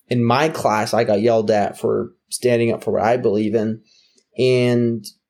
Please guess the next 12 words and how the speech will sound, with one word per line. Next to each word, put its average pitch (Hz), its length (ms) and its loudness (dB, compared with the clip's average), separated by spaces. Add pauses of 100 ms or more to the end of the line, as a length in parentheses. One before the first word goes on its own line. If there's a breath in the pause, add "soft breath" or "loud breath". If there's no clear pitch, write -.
(240)
it 123 160 0
turns 160 400 -2
out, 131 360 2
as 117 380 0
a 127 100 0
week 131 320 -4
went 135 200 -2
by, 117 320 2
two 120 260 -6
weeks 175 300 -6
went 120 180 -6
by, 117 460 0